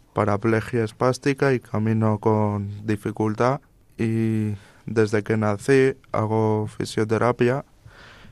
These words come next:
y me han hecho varias operaciones, en concreto siete, por mi problema de movilidad, pero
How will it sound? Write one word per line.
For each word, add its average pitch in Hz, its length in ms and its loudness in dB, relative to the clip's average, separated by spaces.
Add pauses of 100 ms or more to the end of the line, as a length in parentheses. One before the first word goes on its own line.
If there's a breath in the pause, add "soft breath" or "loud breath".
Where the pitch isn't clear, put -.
(240 loud breath)
y 107 580 0 (800 loud breath)
me 107 180 2
han 110 140 4
hecho 113 520 4
varias 110 360 2
operaciones, 117 760 0
en 107 80 -2
concreto 104 720 -2
siete, 117 460 0 (1120 loud breath)
por 107 280 4
mi 107 160 4
problema 107 720 2
de 107 300 2
movilidad, 104 640 2 (720 loud breath)
pero 107 600 2